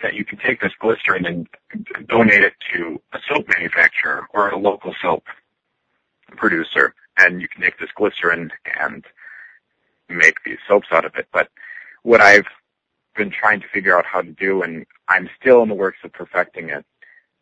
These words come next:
is that I can take this waste product that I have left over, this glycerin, and feed it back to the algae.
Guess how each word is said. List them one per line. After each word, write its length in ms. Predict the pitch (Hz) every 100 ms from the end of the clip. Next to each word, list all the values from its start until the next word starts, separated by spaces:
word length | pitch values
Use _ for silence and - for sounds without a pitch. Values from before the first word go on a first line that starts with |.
| -
is 100 | 98
that 140 | 98
I 40 |
can 160 | 98 92
take 240 | - 123
this 140 | - 90 -
waste 260 | 90 -
product 360 | - 104 95 -
that 100 | 82
I 80 | 78
have 160 | 76 76
left 220 | 71 -
over, 440 | 98 113 78 76 - _
this 140 | - -
glycerin, 540 | - 117 - - 73 82 _ - - - -
and 220 | 98 87
feed 180 | 95 92
it 80 | -
back 240 | 76 69 -
to 40 |
the 140 | 71
algae. 460 | - 80 - 53 53